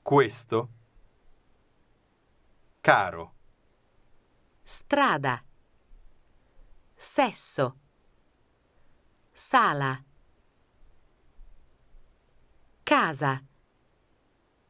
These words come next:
Speaker 1: Sci. Scena.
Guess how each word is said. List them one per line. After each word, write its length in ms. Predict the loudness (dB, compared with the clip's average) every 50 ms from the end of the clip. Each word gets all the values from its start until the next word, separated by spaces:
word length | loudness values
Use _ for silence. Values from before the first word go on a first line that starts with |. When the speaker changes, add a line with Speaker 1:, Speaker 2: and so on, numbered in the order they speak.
| _ _ _ _ _ _ _ _ _
Speaker 1:
Sci. 440 | -10 -6 -4 -2 -2 -2 -4 -6 -10 -18 -20 -20 -20 _ _ _ _ _ _ _ _ _ _ _ _ _ _ _ _ _ _ _ _ _ _ _ _ _ _ _ _ _ _ _ _ _ _ _ _ _ _ _ _ _ _
Scena. 600 | -12 -8 -4 0 0 0 0 -2 -4 -6 -6 -8